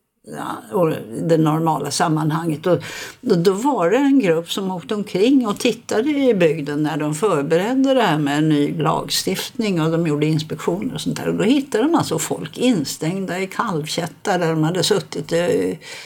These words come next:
länge, länge, länge, länge i familjerna.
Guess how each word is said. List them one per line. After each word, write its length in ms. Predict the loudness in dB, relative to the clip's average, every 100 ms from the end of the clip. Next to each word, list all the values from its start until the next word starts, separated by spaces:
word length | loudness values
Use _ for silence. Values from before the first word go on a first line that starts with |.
| -12 0
länge, 440 | 2 4 2 2
länge, 360 | 0 0 -2 -4
länge, 360 | -8 -6 -6 -6
länge 420 | -8 -8 -8 -4
i 380 | 2 2 2 -2
familjerna. 760 | -4 -4 -2 -2 -2 -4 -8